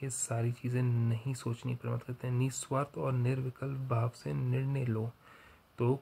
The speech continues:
किसी को भी व्यर्थ संकल्प नहीं आएगा और सफलता मूर्त बन जाएंगे।" खुद को आगे रखने का नहीं, खुद को आगे famous नहीं करना, खुद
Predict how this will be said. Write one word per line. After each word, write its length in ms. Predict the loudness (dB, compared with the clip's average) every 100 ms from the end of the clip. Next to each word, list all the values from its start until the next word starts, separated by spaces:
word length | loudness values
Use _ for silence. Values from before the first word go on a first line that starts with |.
| -4
किसी 360 | -6 -4 -4 -6
को 300 | -6 -2 0
भी 360 | 2 2 2 0
व्यर्थ 420 | -2 -2 -2 -6
संकल्प 540 | -6 -4 -2 -6 -2
नहीं 340 | 0 2 2 0
आएगा 380 | -2 0 0 -2 -10 -12 -8
और 60 | -6
सफलता 540 | -2 -2 -2 -4 -2
मूर्त 440 | 0 0 -2 -6
बन 80 | -6
जाएंगे।" 480 | -4 -6 -6 -6 -10 -16 -20 -20 -20 -20 -20 _ -20 -20 -20 -20 -20 -20 -20 -20 -20 -20 -20 _ -4
खुद 180 | -2 4
को 100 | 4
आगे 300 | 6 4 4
रखने 220 | 2 0
का 100 | 2
नहीं, 260 | 2 0 -4 -10 _ _ _ -20
खुद 200 | -2 -2
को 640 | -2 -2 2 4 4 0 -6 _ _ _ -20 0
आगे 400 | 2 2 2 -2
famous 640 | -4 -12 -2 2 2 0 0
नहीं 160 | 0
करना, 420 | 0 -2 0 0
खुद 320 | -4 -10 -20